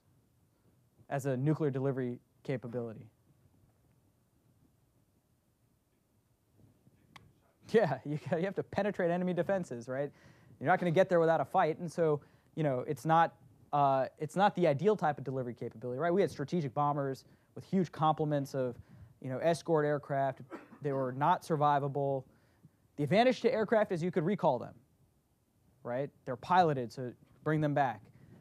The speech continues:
The disadvantage is they still have to penetrate en-, enemy air forces,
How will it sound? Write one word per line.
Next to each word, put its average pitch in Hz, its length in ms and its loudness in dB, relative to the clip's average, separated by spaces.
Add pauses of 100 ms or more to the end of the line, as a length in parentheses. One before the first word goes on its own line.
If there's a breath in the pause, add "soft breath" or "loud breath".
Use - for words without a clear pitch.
(560 soft breath)
The 147 80 0
disadvantage 160 540 4
is 147 120 -2
they 143 140 -2
still 160 200 -2
have 151 100 0
to - 80 -12
penetrate 139 400 -6
en-, 135 240 -10
enemy 127 500 -6 (460)
air 143 140 -4
forces, - 420 -16